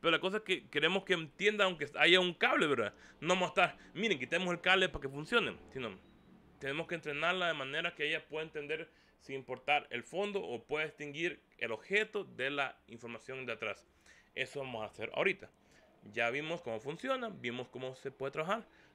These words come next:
Ahora abramos el ejemplo que les mencioné, que está, que ya lo pegué en los links,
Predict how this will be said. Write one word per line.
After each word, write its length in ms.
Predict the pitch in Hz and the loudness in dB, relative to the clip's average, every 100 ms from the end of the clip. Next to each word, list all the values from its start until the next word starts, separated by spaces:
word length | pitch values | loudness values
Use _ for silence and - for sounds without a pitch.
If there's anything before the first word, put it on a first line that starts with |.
| _ | _
Ahora 320 | - 117 123 - _ | -6 -2 -2 -4 _
abramos 480 | 113 113 107 113 131 | -8 -6 -6 -6 -6
el 120 | 139 | -6
ejemplo 340 | 135 156 156 170 | -4 -4 -4 -6
que 100 | 117 | -6
les 80 | 101 | -8
mencioné, 440 | 101 156 220 254 - _ _ _ _ _ _ | -10 -8 -8 -8 -14 _ _ _ _ _ _
que 80 | - | -16
está, 280 | - 127 - - | -6 -4 -4 -4
que 220 | 123 117 120 | -2 -2 -2
ya 120 | 131 | 0
lo 160 | 143 151 | 0 2
pegué 320 | 156 147 170 | 4 4 4
en 120 | 139 | 0
los 80 | 110 | -6
links, 360 | 123 156 151 | -8 -8 -12